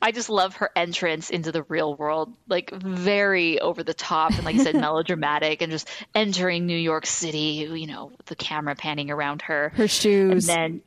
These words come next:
Speaker 1: then
Speaker 2: <laughs>
Speaker 1: Right.
Speaker 2: They're, like,
Speaker 1: Then she
Speaker 2: six inches tall. <laughs>
Speaker 1: Then she goes to the ball and dresses up like the, you know, classic old hag. Then Giselle, of course, falls for it. I'm like, "Okay, princesses should probably, like, have a code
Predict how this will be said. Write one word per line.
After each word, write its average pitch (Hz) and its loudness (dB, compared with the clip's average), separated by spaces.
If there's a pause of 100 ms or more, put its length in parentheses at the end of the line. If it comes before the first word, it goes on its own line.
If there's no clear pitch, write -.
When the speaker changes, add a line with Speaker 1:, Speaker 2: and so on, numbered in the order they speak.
(240)
Speaker 1:
then - 4
Speaker 2:
<laughs> - -
Speaker 1:
Right. 330 6
Speaker 2:
They're, 294 6
like, 247 4
Speaker 1:
Then 226 2
she - 2
Speaker 2:
six - 2
inches 233 2
tall. 208 4 (480)
<laughs> - -2
Speaker 1:
Then 233 4
she 226 2
goes 208 2
to 175 2 (480)
the 196 0
ball 160 4
and 165 0
dresses 165 -2
up 156 -2
like - -4
the, - -10
you 170 -6
know, 160 -4
classic 190 0
old 160 -2
hag. 220 0 (460)
Then 165 -4 (260)
Giselle, 196 4
of 196 0
course, - -2 (140)
falls 233 4
for 160 0
it. 160 -2 (320)
I'm 226 -2
like, 226 2
"Okay, 240 2
princesses 339 0
should - 0
probably, 208 2
like, 175 0
have 190 0
a - -12
code 180 0